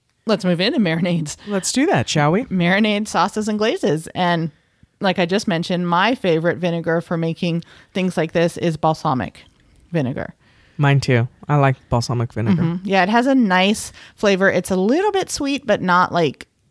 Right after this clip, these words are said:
Speaker 1: like, sweet, sweet, you know? Um, and, uh,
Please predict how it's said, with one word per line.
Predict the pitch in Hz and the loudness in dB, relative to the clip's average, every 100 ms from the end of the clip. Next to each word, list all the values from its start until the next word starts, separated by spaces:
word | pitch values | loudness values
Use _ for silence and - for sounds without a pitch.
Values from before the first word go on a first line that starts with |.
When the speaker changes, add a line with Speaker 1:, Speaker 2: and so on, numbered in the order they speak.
| _ | _
Speaker 1:
like, | 156 - | -10 -10
sweet, | - 190 - | -8 -6 -4
sweet, | 185 180 - | -4 -4 -6
you | - | -4
know? | 180 190 - - - - - | -2 -2 -6 -20 -20 -20 -8
Um, | 196 185 175 165 151 - _ | 0 2 2 0 -6 -10 _
and, | 190 185 180 175 | -2 0 0 0
uh, | 170 165 160 | 0 0 -2